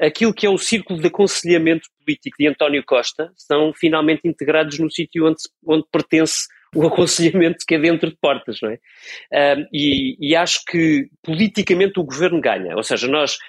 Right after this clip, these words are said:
passámos seis anos, aliás, ouvimos até o Presidente da República a dizer isto, e alguns dos seus conselheiros, Marcos Mendes, dizia isto quase semana sim, semana não, que António Costa precisava muito de um vice-primeiro-ministro e precisava muito reforçar politicamente o governo.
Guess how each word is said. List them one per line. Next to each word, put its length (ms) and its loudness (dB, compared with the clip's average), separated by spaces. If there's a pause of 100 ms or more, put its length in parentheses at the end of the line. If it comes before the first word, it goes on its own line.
(180)
passámos 360 -2
seis 300 2
anos, 220 0
aliás, 260 0
ouvimos 300 -2
até 140 -2
o 40 2
Presidente 320 -6
da 60 0
República 480 -4
a 40 2
dizer 240 0
isto, 300 0 (380)
e 100 2
alguns 300 2
dos 80 -2
seus 160 0
conselheiros, 500 0
Marcos 300 -4
Mendes, 240 0
dizia 200 2
isto 180 -4
quase 220 0
semana 220 2
sim, 140 -4
semana 340 2
não, 140 2 (380)
que 80 0
António 280 0
Costa 280 -2
precisava 540 2
muito 440 4
de 80 0
um 80 4
vice-primeiro-ministro 920 0
e 40 -12
precisava 340 0
muito 220 0
reforçar 320 -4
politicamente 580 -2
o 60 -2
governo. 300 -2